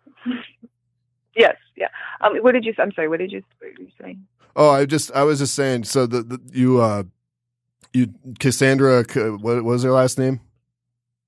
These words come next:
Speaker 1: Kubinski.
Speaker 2: Kubinski, you and
Speaker 1: There's
Speaker 2: John
Speaker 1: so many
Speaker 2: Resnick did the autism
Speaker 1: Polish names
Speaker 2: awareness
Speaker 1: around here,
Speaker 2: thing.
Speaker 1: I can
Speaker 2: <laughs> Yeah.
Speaker 1: Yes, we did
Speaker 2: Resnick
Speaker 1: that.
Speaker 2: itself, I mean, Resnick means butcher in Polish, so there you go.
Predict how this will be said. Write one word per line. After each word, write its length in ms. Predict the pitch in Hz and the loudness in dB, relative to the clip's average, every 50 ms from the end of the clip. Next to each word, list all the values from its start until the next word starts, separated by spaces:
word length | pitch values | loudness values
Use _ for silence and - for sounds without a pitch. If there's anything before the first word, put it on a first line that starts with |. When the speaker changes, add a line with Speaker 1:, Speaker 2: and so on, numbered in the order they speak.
| _ _ - - | _ _ -8 -6
Speaker 1:
Kubinski. 840 | 240 196 226 233 226 220 - _ _ _ - 208 208 202 196 190 - _ _ - | 0 2 2 2 2 0 -6 _ _ _ -12 -10 -8 -8 -8 -10 -16 _ _ -4
Speaker 2:
Kubinski, 520 | 147 131 131 139 135 - - - 135 127 | -2 0 2 2 0 0 -2 -2 -2 0
you 220 | 120 127 131 131 | 0 0 2 2
and 100 | 131 123 | 0 0
Speaker 1:
There's 220 | 117 120 120 117 117 | 0 0 0 2 2
Speaker 2:
John 80 | 247 | 4
Speaker 1:
so 80 | 262 262 | 4 4
many 220 | - 240 226 220 | 4 4 2 2
Speaker 2:
Resnick 180 | 220 98 95 - - - - - _ _ _ _ | 0 -4 -6 -12 -16 -20 -20 -20 _ _ _ _
did 220 | - 127 120 107 | -4 -4 -4 -2
the 60 | 113 117 | -2 -2
autism 340 | 110 110 107 104 113 117 110 | -2 -2 -2 -2 -4 -4 -2
Speaker 1:
Polish 240 | - 240 226 220 214 | 0 2 2 2 2
names 100 | 202 202 | 0 -2
Speaker 2:
awareness 260 | 196 196 202 196 185 185 | -4 -4 -4 -2 -2 -2
Speaker 1:
around 80 | 180 185 | -2 -4
here, 220 | 185 180 180 180 | -4 -6 -6 -8
Speaker 2:
thing. 260 | - 180 170 160 165 _ _ _ | -8 -10 -12 -12 -14 _ _ _
Speaker 1:
I 80 | - 156 | -2 0
can 120 | - - 147 143 - - 175 151 | 0 0 0 -2 -2 -2 -4 -4
Speaker 2:
<laughs> 140 | - - | -2 -2
Yeah. 100 | - 160 - - | -2 -4 -2 0
Speaker 1:
Yes, 220 | 226 240 208 190 | 2 2 2 4
we 80 | 120 143 | 4 4
did 100 | 156 165 | 4 4
Speaker 2:
Resnick 200 | 131 143 156 147 | 4 4 4 4
Speaker 1:
that. 40 | - | 2
Speaker 2:
itself, 400 | 127 - - - 131 139 135 - | 0 0 2 2 4 4 2 2
I 40 | 123 | 0
mean, 160 | 117 117 113 | -2 -2 0
Resnick 420 | 117 117 120 123 117 120 113 104 117 | 2 2 2 2 2 0 0 0 -2
means 180 | 113 110 101 | -2 -4 -4
butcher 380 | 90 92 113 110 - - 104 98 | -2 -2 -2 -2 -2 -4 -6 -6
in 60 | 92 | -6
Polish, 360 | 95 - 95 101 92 90 - - | -6 -6 -6 -6 -6 -8 -10 -12
so 180 | - 95 90 | -12 -12 -10
there 180 | 87 98 98 95 | -10 -10 -10 -10
you 80 | 92 | -10
go. 260 | 90 98 98 95 87 | -10 -10 -8 -10 -10